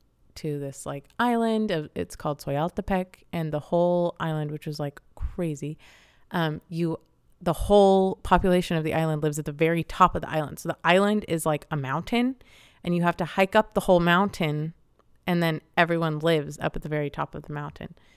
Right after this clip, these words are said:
The celebration for the Bible translation was held in the church building. We were in Oaxaca in southern Mexico, and it was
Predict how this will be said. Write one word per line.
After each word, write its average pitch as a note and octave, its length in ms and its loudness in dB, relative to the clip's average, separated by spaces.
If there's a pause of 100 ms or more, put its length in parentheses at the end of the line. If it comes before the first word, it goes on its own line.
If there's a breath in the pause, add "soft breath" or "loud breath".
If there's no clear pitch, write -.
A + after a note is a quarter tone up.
The E3 340 2
celebration F3+ 640 0
for E3+ 100 -4
the D#3+ 60 0
Bible D#3 260 -2
translation D3+ 580 -6
was D3+ 180 -6
held D3 360 -4
in D3+ 240 -6
the D3+ 100 -6
church - 380 -8
building. C#3+ 480 -4 (100)
We E3 100 -2
were D#3 80 0
in D#3+ 200 -2
Oaxaca D3 600 -4
in D#3+ 100 -8
southern D3+ 280 -4
Mexico, D3 540 -6
and D3+ 160 -8
it D3 120 -8
was D3+ 300 -6